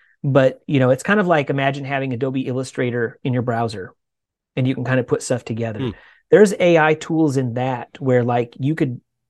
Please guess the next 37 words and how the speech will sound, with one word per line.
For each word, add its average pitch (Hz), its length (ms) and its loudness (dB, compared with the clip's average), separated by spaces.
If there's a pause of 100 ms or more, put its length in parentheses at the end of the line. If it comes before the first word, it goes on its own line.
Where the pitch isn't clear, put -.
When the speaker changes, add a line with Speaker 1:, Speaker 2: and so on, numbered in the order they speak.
Speaker 1:
immediately 160 500 2
build 147 300 6
an 139 120 -2
email 131 360 -2
just 120 240 -6
by 123 140 0
drag 123 320 -2
and 131 100 -4
drop, 113 360 -6 (520)
Speaker 2:
Hmm. 113 200 -8 (360)
Speaker 1:
fill 165 140 8
it - 80 4
with 175 160 2
what 165 180 2
you 170 140 -4
want, 131 320 -2 (220)
click 180 260 0
a 196 40 4
button, 147 520 -2
and 131 140 -4
it 127 120 -8
shoots 165 320 0
it 165 100 2
over 143 240 6
to 143 120 -6
whatever 135 340 0
email 139 320 -4
program 117 460 -4
you're 110 80 -8
making 117 460 -6
and 147 220 -2
does 147 180 4
all 135 100 4
the 127 80 2
copy 127 340 -2
for 104 260 -6
it, 87 140 -14